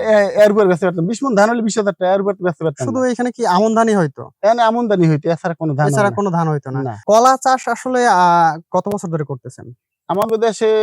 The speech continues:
Speaker 1: প্রায় কলা
Speaker 2: আপনি কত বছর ধরে করতেছেন?
Speaker 1: আমি বছর চাইরে।
Speaker 2: চার বছর ধরে?
Speaker 1: জি।
Speaker 2: আহ, কি রকমের দেখতেছেন আসলে কলা চাষটা আসলে, আহ, বাণিজ্যিকভাবে চাষটা আসলে কতটা লাভজনক বা একজন, আহ, চাষি বা উদ্যোক্তা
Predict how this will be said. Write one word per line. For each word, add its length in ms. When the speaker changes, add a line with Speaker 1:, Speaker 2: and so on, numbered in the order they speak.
Speaker 1:
প্রায় 180
কলা 220
Speaker 2:
আপনি 100
কত 180
বছর 200
ধরে 180
করতেছেন? 340
Speaker 1:
আমি 120
বছর 240
চাইরে। 320
Speaker 2:
চার 160
বছর 200
ধরে? 260
Speaker 1:
জি। 140
Speaker 2:
আহ, 240
কি 120
রকমের 340
দেখতেছেন 400
আসলে 240
কলা 240
চাষটা 280
আসলে, 280
আহ, 380
বাণিজ্যিকভাবে 640
চাষটা 340
আসলে 220
কতটা 320
লাভজনক 500
বা 340
একজন, 340
আহ, 100
চাষি 340
বা 80
উদ্যোক্তা 420